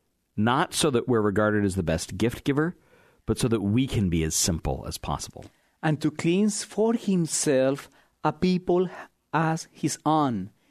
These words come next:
Speaker 2: eager to do what is good, always what is good. The same in the <laughs> Eucharistic prayer, you know?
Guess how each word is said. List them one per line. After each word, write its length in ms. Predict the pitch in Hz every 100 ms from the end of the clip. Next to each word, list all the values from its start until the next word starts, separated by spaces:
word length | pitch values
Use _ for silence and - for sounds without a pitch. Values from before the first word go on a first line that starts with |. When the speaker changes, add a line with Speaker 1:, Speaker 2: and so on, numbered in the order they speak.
| _ _
Speaker 2:
eager 480 | 208 214 131 113 117 -
to 100 | 139
do 300 | 127 139 143
what 300 | 127 123 127
is 180 | 123 113
good, 600 | - - 120 101 92 - - _ _ _ -
always 680 | 131 117 110 90 78 - _
what 260 | 113 113 107
is 180 | 95 -
good. 260 | 90 82 - _ _ _ _ _ _
The 80 | 131
same 260 | - 127 131
in 220 | 131 127
the 360 | 120 113 101 - -
<laughs> 160 | - -
Eucharistic 480 | 120 117 - 117 -
prayer, 140 | 101
you 160 | 87
know? 140 | 90